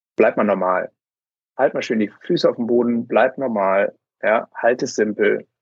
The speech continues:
Ja, es ist, es muss nicht alles eine Raketenwissenschaft sein. Es, ich glaube, dass das einfach oft unter- und überschätzt wird, also unterschätzt, was, wie wertvoll es ist und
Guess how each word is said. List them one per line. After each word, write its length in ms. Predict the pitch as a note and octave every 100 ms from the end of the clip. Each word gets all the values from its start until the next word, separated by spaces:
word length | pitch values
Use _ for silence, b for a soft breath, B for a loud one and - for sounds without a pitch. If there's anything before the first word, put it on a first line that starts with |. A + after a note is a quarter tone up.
| _ _
Ja, 260 | - A2+ A#2+
es 220 | - -
ist, 260 | - - -
es 160 | G#2+
muss 160 | C#3 C3+
nicht 180 | C#3+ C3+
alles 180 | - -
eine 100 | G#2+
Raketenwissenschaft 800 | G#2 B2+ G#2 F2+ F#2+ - -
sein. 320 | - - - -
Es, 200 | - A2 -
ich 140 | -
glaube, 320 | - A2+ B2
dass 180 | G#2+ G#2
das 340 | A#2+ A#2 - - _ _ _ _ _
einfach 480 | - A#2+ A#2 G#2+ - _ _
oft 280 | C3 C3 - _ _ _
unter- 340 | - C#3 D3+ -
und 140 | A2+
überschätzt 720 | B2+ C#3 C3 - C#3 - -
wird, 320 | A#2 C3 - - _ -
also 180 | A#2 G#2+
unterschätzt, 640 | A#2+ B2 - A#2+ A2 - -
was, 280 | G#2+ G#2+ -
wie 300 | - G#2+ G#2
wertvoll 320 | A2+ - A2
es 100 | A2
ist 160 | A2+ A2+
und 180 | A2